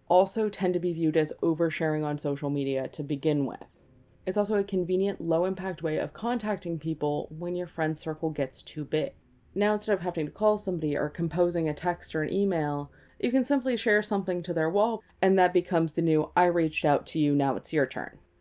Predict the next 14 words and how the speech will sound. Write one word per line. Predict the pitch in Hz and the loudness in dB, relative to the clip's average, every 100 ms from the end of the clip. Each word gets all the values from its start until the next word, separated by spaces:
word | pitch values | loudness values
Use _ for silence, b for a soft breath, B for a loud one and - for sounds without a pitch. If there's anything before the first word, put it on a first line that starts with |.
| _ | _
While | - 214 | -2 0
chain | 208 285 | 4 2
letters | 285 269 | 2 0
have | 202 | 0
been | 185 | 0
around | 185 180 | 0 0
for | 175 151 | -2 -4
decades, | - 202 214 175 160 156 - - | 0 2 2 0 -2 -2 -6 -4
their | 190 | -2
pop | 190 - 240 269 | -2 -6 -10 -6
culture | - 269 220 | -4 -2 2
representation | 185 180 180 170 156 151 151 170 196 | 0 0 -2 -2 -4 -4 -6 -4 -4
in | 160 147 | -4 -4
horror | 143 160 180 226 262 262 | -4 -2 -2 -2 -6 -8